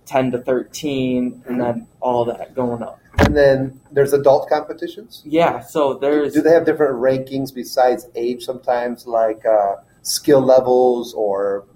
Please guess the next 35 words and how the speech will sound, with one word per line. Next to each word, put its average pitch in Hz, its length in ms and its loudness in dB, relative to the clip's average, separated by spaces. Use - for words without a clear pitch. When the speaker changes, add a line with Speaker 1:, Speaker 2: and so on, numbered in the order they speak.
Speaker 2:
bike, 123 380 2
uh, 117 460 2
you 120 100 -4
know? 110 380 0
Speaker 1:
Yeah, 139 500 2
um, 135 460 0
there's 147 320 -4
a - 140 -16
class, 131 440 0
like, 120 240 -4
a 123 60 -18
two - 280 -10
fifty 156 360 -2
class 120 440 -4
Speaker 2:
Yeah. 165 120 2
Speaker 1:
where 123 180 2
it's - 520 -2
usually, 151 400 2
like, 131 340 0
thirteen 143 760 -4
to 120 360 -4
however 123 640 0
old 123 280 0
you 120 180 -2
are, 139 240 4
you 139 180 -2
can 131 200 -6
come 131 240 -2
and 117 80 -8
race 135 280 -2
in 117 120 -10
this. 117 340 -8
Or 139 220 0
there's, 127 440 0
like, 123 300 0